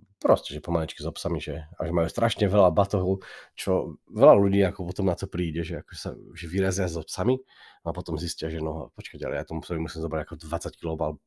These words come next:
desať kilo akože granul, alebo to musím vždycky tak rozplánovať, aby vôbec ako mal čo žrať. A že to ako dosť ako otrava, tak mali akože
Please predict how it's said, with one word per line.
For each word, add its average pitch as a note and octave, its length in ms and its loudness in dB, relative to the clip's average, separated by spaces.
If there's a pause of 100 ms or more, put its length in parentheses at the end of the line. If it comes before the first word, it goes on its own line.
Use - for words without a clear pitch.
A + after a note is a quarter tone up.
(100)
desať - 340 -4
kilo E2 220 -4
akože E2 400 -6 (320)
granul, F#2 480 4
alebo F2 160 -2
to F2 160 -6
musím E2+ 240 -6
vždycky - 160 -10
tak D#2+ 80 -2
rozplánovať, E2+ 640 0
aby E2 160 -4
vôbec E2+ 160 -6
ako E2+ 240 -10
mal F2 160 -4
čo D#2+ 160 -6
žrať. F2 240 -2 (560)
A E2 80 -6
že E2 80 -6
to D#2+ 160 -8
ako - 80 -12
dosť E2 320 -8
ako - 40 -8 (120)
otrava, E2 240 -4
tak E2+ 160 -8
mali D2+ 160 -4
akože - 180 -4